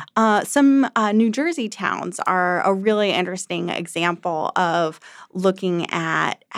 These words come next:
uh, what jurisdictions can do to make z-, housing feasible or unfeasible under rules that look very similar.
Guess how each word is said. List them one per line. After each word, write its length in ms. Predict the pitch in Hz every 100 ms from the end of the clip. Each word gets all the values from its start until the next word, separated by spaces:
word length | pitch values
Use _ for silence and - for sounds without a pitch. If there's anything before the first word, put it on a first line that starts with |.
| -
uh, 140 | 190 196
what 340 | 190 208 202
jurisdictions 640 | 208 202 190 185 190 180 -
can 180 | 180
do 300 | 170 170 170
to 180 | 170 -
make 480 | 170 165 170 165 - _ _
z-, 140 | 190 -
housing 480 | 190 185 196 185 175
feasible 640 | - 214 220 254 294 294 -
or 160 | 185 -
unfeasible 840 | 180 196 185 165 160 160 156 185 - - - -
under 240 | 196 185
rules 400 | 175 180 175 175
that 200 | 165 -
look 380 | 165 - _ - -
very 260 | 190 160
similar. 640 | 170 - 190 170 - -